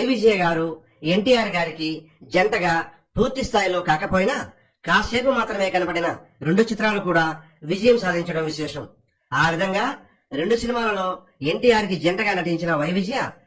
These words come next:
జంటగా కాకుండా ఎన్టీఆర్ నటించిన మరో రెండు సినిమాలలో కూడా నటించారు. ఆ రెండు సినిమాలు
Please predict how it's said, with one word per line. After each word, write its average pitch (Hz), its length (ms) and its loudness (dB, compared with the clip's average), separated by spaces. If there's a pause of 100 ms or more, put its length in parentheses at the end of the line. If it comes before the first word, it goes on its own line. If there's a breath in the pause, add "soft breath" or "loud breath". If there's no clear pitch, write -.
(180)
జంటగా 214 520 0
కాకుండా 190 500 -2 (440 soft breath)
ఎన్టీఆర్ 214 520 2
నటించిన 175 400 -4 (400 loud breath)
మరో 190 200 2 (100)
రెండు 214 160 0
సినిమాలలో 214 480 0
కూడా 180 120 0
నటించారు. 165 500 -4 (540)
ఆ - 160 2
రెండు 180 180 0
సినిమాలు 190 400 -2